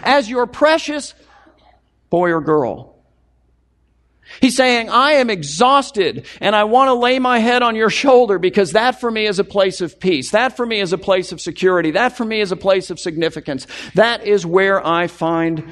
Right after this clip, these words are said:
my rest." He's asking his father to take him up into his embrace that he might understand, know, and experience subjectively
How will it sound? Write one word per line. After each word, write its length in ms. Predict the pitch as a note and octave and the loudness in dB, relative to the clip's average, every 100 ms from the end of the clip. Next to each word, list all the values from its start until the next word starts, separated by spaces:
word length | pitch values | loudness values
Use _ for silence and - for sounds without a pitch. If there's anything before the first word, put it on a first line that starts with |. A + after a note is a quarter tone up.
| - _ - | -20 _ -8
my 480 | C#3 C#3 C#3 C#3 C#3 - _ _ _ _ _ | -2 0 0 -2 -4 -14 _ _ _ _ _
rest." 720 | B2 C3+ A2+ F2+ - - - - _ _ _ _ _ _ _ _ _ _ _ _ _ _ _ _ _ | -4 -2 -2 -6 -14 -18 -20 -20 _ _ _ _ _ _ _ _ _ _ _ _ _ _ _ _ _
He's 200 | - F3+ | -4 -2
asking 460 | - A3+ C4 - D#3+ | -2 -2 -6 -4 -2
his 160 | D3 | -2
father 320 | - F#3 F#3+ C#3+ | -2 -2 0 -2
to 80 | |
take 320 | C3+ - A3+ A#3 | -4 -4 -4 -4
him 120 | F3+ | -4
up 300 | F3 E3+ - | -2 -2 -4
into 240 | D#3 D#3 | -6 -2
his 240 | D3 D3 C#3+ | -2 -2 0
embrace 560 | C#3 D3 F3 D3+ C3+ | -2 0 0 0 -2
that 120 | C3 | -6
he 140 | C#3+ A3 | -4 -2
might 300 | G3 F#3+ F#3 | 0 0 -2
understand, 800 | E3+ G3 F#3+ F3+ D#3+ D#3+ D#3+ D#3 | -6 -2 -2 -2 -2 -2 -2 0
know, 260 | F3+ G3+ | 0 0
and 160 | E3+ E3+ | -2 -2
experience 1500 | D3 D3+ - - - - D4 D#4 G3 C#3 E2+ - - - - _ _ _ _ _ _ _ _ _ _ | -4 -8 -12 -12 -8 -2 0 2 0 0 -6 -12 -10 -12 -14 _ _ _ _ _ _ _ _ _ _
subjectively 1040 | - - F3 F3 F3+ F3 F#2 G#2+ E2 - | -12 -8 -4 -4 -4 -6 -8 -6 -6 -8